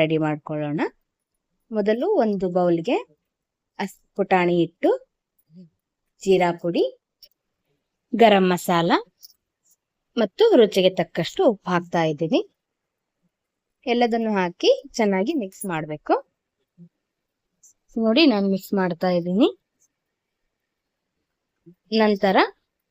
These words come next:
ಸೀಳಿರುವಂತಹ ಹಸಿಮೆಣಸಿನಕಾಯಿಗೆ ಈ ಮಸಾಲಾನ ತುಂಬಬೇಕು. ಈಗ ಈ ತರ ಓಪನ್ ಮಾಡ್ಕೊಂಡು ಸ್ವಲ್ಪ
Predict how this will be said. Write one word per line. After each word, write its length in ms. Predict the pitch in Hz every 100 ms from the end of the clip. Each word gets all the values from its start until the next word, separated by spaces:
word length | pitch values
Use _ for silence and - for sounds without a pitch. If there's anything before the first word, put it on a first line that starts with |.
| _ _ 175 _ _ _ - -
ಸೀಳಿರುವಂತಹ 800 | 285 285 277 226 196 185 190 190 359 - _ _ _ 226
ಹಸಿಮೆಣಸಿನಕಾಯಿಗೆ 1040 | 220 247 214 202 208 185 180 170 170 269 466 - - - _ 285
ಈ 20 | 262
ಮಸಾಲಾನ 520 | 220 208 180 175 220 403 -
ತುಂಬಬೇಕು. 540 | 214 185 170 160 - 440 - _ _ _ _ _ _ _ _ _ _ _ _ _ - 220
ಈಗ 140 | 214 359 370 _ _ _ 220
ಈ 20 | -
ತರ 100 | 190 190 180
ಓಪನ್ 260 | 180 190 185
ಮಾಡ್ಕೊಂಡು 480 | 170 - 175 175 480 571 _ _ _ _ _ _ _ -
ಸ್ವಲ್ಪ 240 | 233 214